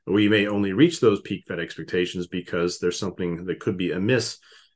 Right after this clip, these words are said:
in risk sentiment and liquidity concerns as we start to price in a recession.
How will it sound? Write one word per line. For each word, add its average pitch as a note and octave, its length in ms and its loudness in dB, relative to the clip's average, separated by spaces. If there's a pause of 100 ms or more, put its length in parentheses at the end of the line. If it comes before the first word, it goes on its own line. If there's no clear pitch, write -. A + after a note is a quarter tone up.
in G#2 280 2
risk A2 380 2
sentiment C3+ 600 2
and G#2 140 -4
liquidity A2 460 2
concerns G2 560 -2
as F2+ 140 0
we F#2 80 -6
start F2+ 280 -2
to - 60 -18
price F2+ 280 -4
in F#2 80 -4
a - 20 -2
recession. D#2+ 560 -4